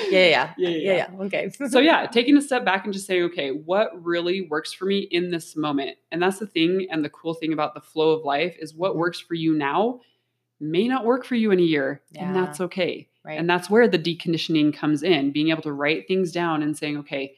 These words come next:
Speaker 1: this is old programming. I was doing the best I knew in the moment,"
Speaker 2: Yeah.
Speaker 1: having compassion,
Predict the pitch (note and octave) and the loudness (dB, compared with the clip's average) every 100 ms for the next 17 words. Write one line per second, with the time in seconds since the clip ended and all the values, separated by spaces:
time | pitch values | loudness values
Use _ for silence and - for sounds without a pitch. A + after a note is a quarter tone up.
0 | _ _ - E3 E3+ - E3+ E3 - D3+ | _ _ -14 -10 -10 -2 0 0 -2 -2
1 | D3 D#3+ G3 A3 A#3 - _ D3 D3+ D3 | 0 0 2 0 -2 -8 _ -6 -4 -2
2 | D3 E3 D3 D3 - A3 G3 E3+ E3 - | -2 -2 -4 -4 -4 0 4 4 2 -2
3 | F3 F#3+ G#3+ G3+ E3 D3+ D3 D3+ E3+ E3+ | 0 2 4 4 4 2 0 -4 -8 -10
4 | E3 - - D#3 D#3 F#3 G#3+ G#3 F#3 D#3 | -12 -18 -6 -4 -2 -2 -2 -2 0 -2
5 | - D#3 D#3 | -2 -4 -4